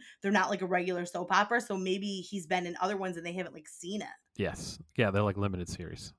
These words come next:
Speaker 2: so that makes sense.
Speaker 1: Why did they show us Michael's undercover operation, and why do we give a shit about it?
Speaker 2: Because he's secretly spying on, on Raphael's wife.
Speaker 1: Oh, was that? I couldn't tell who was in the pictures. Okay.
Speaker 2: It's Raphael's wife and Raphael's best friend.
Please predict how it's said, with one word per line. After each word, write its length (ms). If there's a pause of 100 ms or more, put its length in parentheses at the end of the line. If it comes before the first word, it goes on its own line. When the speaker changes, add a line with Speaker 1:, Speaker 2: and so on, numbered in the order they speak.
(120)
Speaker 2:
so 340 (280)
that 120
makes 160
sense. 240 (640)
Speaker 1:
Why 200
did 400
they 40
show 220
us 120
Michael's 440
undercover 560
operation, 500
and 140
why 160
do 100
we 80
give 160
a 60
shit 180
about 260
it? 160 (260)
Speaker 2:
Because 420
he's 260
secretly 600
spying 500
on, 480 (480)
on 140
Raphael's 420
wife. 400 (300)
Speaker 1:
Oh, 80
was 160
that? 220
I 60
couldn't 220
tell 200
who 60
was 140
in 100
the 60
pictures. 580
Okay. 140
Speaker 2:
It's 100
Raphael's 400
wife 400
and 140
Raphael's 500
best 220
friend. 200